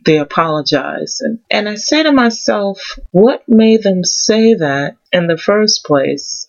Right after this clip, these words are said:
Because it was a really dumb thing to say. So many people are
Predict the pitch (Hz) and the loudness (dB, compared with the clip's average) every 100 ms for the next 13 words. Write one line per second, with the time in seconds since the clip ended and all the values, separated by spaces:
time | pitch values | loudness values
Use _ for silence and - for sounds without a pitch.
0 | - 180 180 180 170 - 175 165 165 160 | -4 -2 0 0 0 -4 0 2 2 0
1 | 156 190 185 180 175 175 _ - 254 156 | 2 4 4 2 0 -6 _ 0 0 -2
2 | - 160 151 151 - - 156 - 143 - | -2 0 0 -4 -6 -4 -2 0 -2 -4
3 | - - - 185 165 160 156 - 160 156 | -6 -4 -2 0 0 2 0 0 0 2
4 | 147 | 2